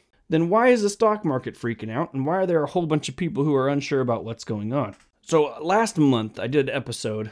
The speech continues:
talking about the Federal Reserve and their plan to curb inflation. At the end of the day, as inflation continues to rise,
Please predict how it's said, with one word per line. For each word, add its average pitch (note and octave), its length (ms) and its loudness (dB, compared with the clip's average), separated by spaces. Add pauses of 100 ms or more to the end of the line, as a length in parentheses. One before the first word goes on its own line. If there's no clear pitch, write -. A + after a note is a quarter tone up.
(140)
talking E3 360 -2
about C3+ 200 0
the B2 60 -10
Federal F3 280 2
Reserve A2+ 560 -2
and G#2+ 160 -4
their C3+ 180 2
plan A#2+ 360 -4
to A2+ 100 -10
curb A2+ 240 -2
inflation. G#2 520 -12 (600)
At C#3 100 -2
the F3+ 100 4
end A#3+ 100 6
of G#3 80 -2
the D#3+ 80 4
day, A#2+ 400 0 (140)
as A2+ 100 -6
inflation F3+ 500 2
continues C#3+ 520 0
to B2+ 100 -4
rise, A2+ 400 -6